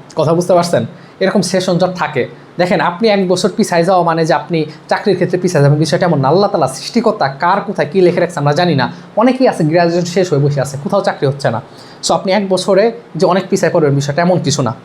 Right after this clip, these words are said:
আমি কি আপনাকে বুঝাইতে পারতেছি? So, এই ধরনের চিন্তা করবেন না, পজিটিভ চিন্তা করবেন। কথা বুঝতেছেন আমার? কোথাও আপনি চাইলে ন্যাশনাল ভর্তি হয়ে থাকেন, কোনো সমস্যা নেই। এরপর আপনি প্রিপারেশন নিন। এখন কথা হলো, আপনি দেখবেন যখন নতুন করে পড়তে যাবেন, আপনার অনেক কষ্ট হবে, আপনার অনেক পেইন হবে। কেন?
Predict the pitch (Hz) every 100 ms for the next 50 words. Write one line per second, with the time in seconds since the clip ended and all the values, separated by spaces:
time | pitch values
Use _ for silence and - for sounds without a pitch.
0 | - - 139 151 156 170 156 151 151 170
1 | 180 185 175 135 - - - - 208 220
2 | 175 185 190 233 214 156 139 131 165 160
3 | 175 190 226 208 156 127 120 113 - -
4 | - - 165 180 180 185 214 185 175 135
5 | - - - 220 220 220 208 190 180 151
6 | 180 156 156 175 156 139 143 190 185 180
7 | 143 - 127 127 - - - 208 208 190
8 | 233 254 240 151 123 - 135 120 - -
9 | 240 226 151 143 131 - - - 175 180
10 | 196 185 - 175 180 160 143 143 156 175
11 | 202 196 180 180 220 - 143 127 139 160
12 | 147 147 196 196 135 120 - 135 160 151
13 | 151 147 208 220 156 120 123 170